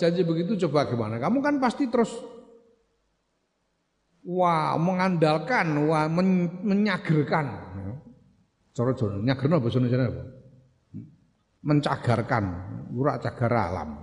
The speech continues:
Hmm. Ya, pokoknya mengandalkan j-, janji itu, jadi tenang, wah, saya, nanti malam beres ya, sudah.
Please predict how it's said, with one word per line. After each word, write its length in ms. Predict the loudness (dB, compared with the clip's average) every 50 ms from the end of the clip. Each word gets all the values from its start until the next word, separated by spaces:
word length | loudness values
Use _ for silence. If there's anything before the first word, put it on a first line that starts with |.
| -4 -2
Hmm. 240 | -2 0 0 -2 -6 -10 -20 -20 -20 -20 _ _ _ _ _ _ _ _ _ _ _ _ _ _ _ -10 -8
Ya, 80 | -6 -4 -2 0 2 2 2 2 2
pokoknya 400 | 0 0 -2 -2 0 2 2 2
mengandalkan 960 | 2 2 2 2 2 2 2 2 2 2 2 0 0 -2 -2 -2 -4 -8 -10 -12 -16 -18 -20 -20 _ _ _ _ _ _ _ _ _ _ _ _ _ _ _ _
j-, 480 | -6 -4 -4 -4 -4 -6 -8 -10 -10 -2
janji 400 | 0 2 2 2 2 2 0 0
itu, 160 | 0 -2 -2
jadi 160 | 0 0 0 0 0
tenang, 240 | 0 0 0 2 2
wah, 240 | 2 4 4 4 2
saya, 640 | 2 2 0 0 0 0 -2 -4 -6 -8 -10 -12 -16 -18 -20 _ _ _ _ _ _ _ _ _ _ _ _ _ _ _ _ _ _ _ _ _ _ _ _ -14 -12
nanti 240 | -8 -4 -2 0 0
malam 320 | 2 2 2 2 0 0
beres 400 | -2 0 2 2 2 2 0 -4
ya, 80 | -6 -6 -8 -8
sudah. 320 | -10 -10 -10 -10 -12